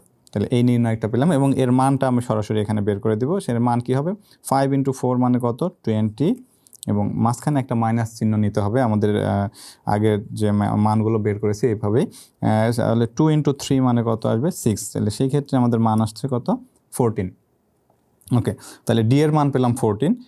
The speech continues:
এবার আমরা কি বের করব? ডিএক্স বের করব। তাহলে ডিএক্স, আহ, বের করার ক্ষেত্রে কি করব? এই যে আমি কি বলেছিলাম যে এক্স এর যে সহগ রয়েছে, সেই এক্স এর সহগগুলোকে বাদ দিতে হবে। তাহলে এখানে থ্রি এবং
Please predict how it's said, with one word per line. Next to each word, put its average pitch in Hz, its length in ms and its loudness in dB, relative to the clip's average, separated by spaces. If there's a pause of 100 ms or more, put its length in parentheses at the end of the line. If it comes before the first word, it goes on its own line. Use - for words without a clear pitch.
(160)
এবার 147 240 2
আমরা 156 160 2
কি 151 140 0
বের 147 160 0
করব? 160 360 -2 (360)
ডিএক্স 117 580 2
বের 104 160 0
করব। 98 360 -4
তাহলে 110 220 -4
ডিএক্স, 139 540 -2 (120)
আহ, 135 240 -2
বের 131 200 0
করার 135 200 2
ক্ষেত্রে 135 260 -2
কি 131 140 -4
করব? 160 380 -2 (600)
এই 143 140 0
যে 139 100 2
আমি 135 140 2
কি 135 140 -2
বলেছিলাম 135 440 0
যে 180 160 -2
এক্স 151 280 0
এর 156 440 0
যে 131 140 0
সহগ 135 340 -2
রয়েছে, 120 280 -2
সেই 135 160 -4
এক্স 135 240 -4
এর 156 60 -2
সহগগুলোকে 131 560 0
বাদ 104 220 0
দিতে 95 200 -4
হবে। 98 100 -2
তাহলে 110 180 0
এখানে 127 140 2
থ্রি 135 200 -2
এবং 135 200 0